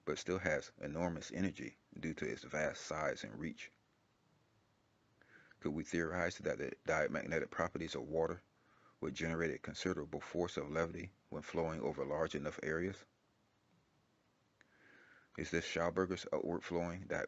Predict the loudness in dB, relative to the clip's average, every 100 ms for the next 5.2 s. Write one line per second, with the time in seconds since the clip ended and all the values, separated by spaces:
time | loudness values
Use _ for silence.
0 | _ 0 2 2 0 -2 -2 -2 -2 -4
1 | -10 _ _ _ _ _ _ _ _ _
2 | _ _ _ _ -20 _ -20 -20 -6 -2
3 | 2 2 2 0 0 2 2 2 0 0
4 | 0 -2 -2 0 0 2 2 2 0 -2
5 | -4 -10